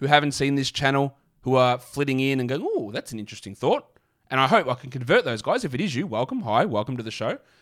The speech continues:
We're gonna pump out plenty of fantasy basketball stuff and convert you into regular and experienced fantasy players by listening to this show.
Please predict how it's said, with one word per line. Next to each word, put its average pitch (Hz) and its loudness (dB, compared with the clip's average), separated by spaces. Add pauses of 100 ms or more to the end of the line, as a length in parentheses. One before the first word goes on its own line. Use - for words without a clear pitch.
(120)
We're 110 -6
gonna 117 -2 (200)
pump 120 -6
out 110 -2
plenty 131 -2
of 117 0
fantasy 110 -6
basketball 110 -4
stuff - -10 (420)
and 123 -2
convert 131 2
you 120 -6
into 113 -6
regular 120 0 (340)
and 113 -4
experienced 110 -4
fantasy 156 2
players 107 -2
by 104 -4
listening 123 -4
to 110 -4
this 107 -6
show. 170 4